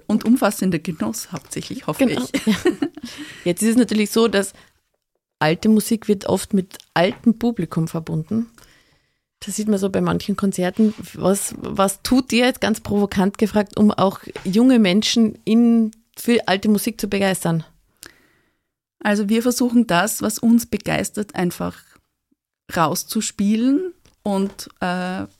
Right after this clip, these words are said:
Speaker 1: hoffen, dass wir die Menschen erreichen, denen es gefällt. Wir haben ein paar Jahre lang auch ein,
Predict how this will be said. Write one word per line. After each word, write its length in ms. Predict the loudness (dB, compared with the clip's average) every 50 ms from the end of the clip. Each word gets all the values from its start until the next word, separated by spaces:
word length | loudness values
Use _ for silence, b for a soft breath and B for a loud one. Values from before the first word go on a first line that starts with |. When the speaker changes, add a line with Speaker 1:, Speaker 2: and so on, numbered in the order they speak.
| _ _ _ _ _ -12 -4 0
Speaker 1:
hoffen, 400 | 2 2 0 0 -6 -4 -4 -4
dass 320 | -4 -4 -6 -6 -6 -4
wir 100 | -4 -4
die 180 | -4 -2 -2 0
Menschen 340 | 0 0 -2 -2 -2 -4 -4
erreichen, 440 | -4 -4 -4 -4 -4 -4 -4 -4
denen 220 | -2 -2 -2 -2 -2
es 140 | -4 -6 -8
gefällt. 560 | -8 -8 -8 -8 -8 -10 -10 -16 -20 -16 -8 -4
Wir 200 | -2 0 0 2
haben 300 | 2 2 2 2 0 -2
ein 140 | -2 -4 -2
paar 260 | -2 -2 -2 0 0
Jahre 260 | 2 0 0 0 -2 -2
lang 260 | -2 -2 -4 -4 -4
auch 180 | -6 -6 -6
ein, 640 | -6 -6 -4 -4 -4 -4 -6 -8 -8 -10 -12 -14